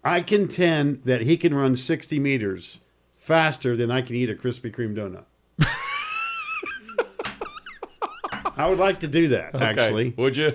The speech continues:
Speaker 1: Is that say, "All right, Trey, you're gonna run sixty, and I got a Krispy Kreme donut. What happens first? You hit the finish line, or I swallow the last bite?" That,
Speaker 2: Uh,
Speaker 1: that dude can scoot, man.
Speaker 2: His, uh, he won the national title in seven point three eight, by the way.
Speaker 1: That's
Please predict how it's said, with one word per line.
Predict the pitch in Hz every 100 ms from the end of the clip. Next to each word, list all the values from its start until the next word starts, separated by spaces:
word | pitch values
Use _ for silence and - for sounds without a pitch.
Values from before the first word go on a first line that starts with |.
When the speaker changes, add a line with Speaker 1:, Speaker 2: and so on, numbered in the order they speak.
| -
Speaker 1:
Is | 123
that | 135 123
say, | 147
"All | 139
right, | 170 147
Trey, | 135 135 123
you're | 123 151
gonna | 185 175
run | 160 143
sixty, | 120 - 202 - - 127
and | 123
I | 139
got | 143 131
a |
Krispy | 120 151 143 139
Kreme | 123 139 131
donut. | 131 123 104 95
What | 110 131
happens | 139 143 131 117
first? | - 117 95 -
You | 139
hit | 151
the | -
finish | 170 180 -
line, | 165 165 160 160 - _
or | 110
I | 127
swallow | 139 - 143 139 127
the | 117
last | 117 113 110 -
bite?" | 98 82 - _ _ _ _
That, | 131 165
Speaker 2:
Uh, | 117 104 90
Speaker 1:
that | 165 151
dude | 143 143 131
can | - 107 85
scoot, | - - - - 165 - - -
man. | 92 90 87 -
Speaker 2:
His, | 139 127 -
uh, | 131 110 98
he | 95
won | 117 147
the | 151
national | 135 139 131 127
title | - 135 131 120
in | 101 101
seven | - - 151 151 135
point | 127 127 120
three | - 131 127 -
eight, | 127 131 127
by | 92 85
the |
way. | 78 73 67
Speaker 1:
That's | 156 135 -